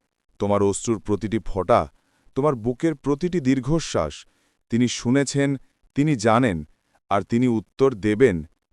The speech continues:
তার নিজের সময়, তার নিজের পথে। যখন তুমি চুপ করে থাকো, আল্লাহ তখন কথা বলেন, ঘটনাগুলোর মাধ্যমে, মানুষদের মাধ্যমে, এমনকি তোমার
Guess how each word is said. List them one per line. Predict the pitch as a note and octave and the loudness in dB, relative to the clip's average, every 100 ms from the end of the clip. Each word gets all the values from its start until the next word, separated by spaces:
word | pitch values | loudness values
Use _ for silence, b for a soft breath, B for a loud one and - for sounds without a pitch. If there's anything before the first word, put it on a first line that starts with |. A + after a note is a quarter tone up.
| _ | _
তার | G#2 G2 | -2 0
নিজের | G2 F#2+ A2+ | -4 0 0
সময়, | A2 - B2+ A2 E2 D#2 _ _ - | 0 -4 0 0 -2 -8 _ _ 0
তার | D3 | 0
নিজের | C3 B2 B2 B2+ | 2 0 0 -2
পথে। | - G#2 A2+ E2 - _ _ _ _ _ - | 0 -2 0 -4 -8 _ _ _ _ _ -2
যখন | C3+ F3+ F3 | -2 0 -2
তুমি | E3+ F3 | -2 -4
চুপ | - D#3+ - | 0 0 0
করে | F3+ E3+ | -2 -2
থাকো, | D#3+ - A2 - _ _ _ | -4 -4 -4 -4 _ _ _
আল্লাহ | G2 G2+ A2 B2+ A2+ | 0 2 2 0 -2
তখন | A#2 - C3 | -6 -4 -4
কথা | - G2+ B2 | 0 0 2
বলেন, | A2+ F#2 D2+ C2+ _ _ _ _ | 2 2 -2 -12 _ _ _ _
ঘটনাগুলোর | - F#2+ A2 A2+ G#2+ A#2 | -6 -4 0 0 2 2
মাধ্যমে, | A2+ G#2+ G2 A2+ A#2 A2 _ _ _ | 2 0 0 -2 -2 -4 _ _ _
মানুষদের | - A#2 E3+ D#3 F3+ | 0 2 2 0 0
মাধ্যমে, | F3+ E3+ C3+ D#3+ G2+ D#2 _ _ _ | 0 -2 0 -2 -2 -8 _ _ _
এমনকি | A2 B2 B2+ | 0 0 -2
তোমার | C#3+ C3+ C#3 | -2 2 2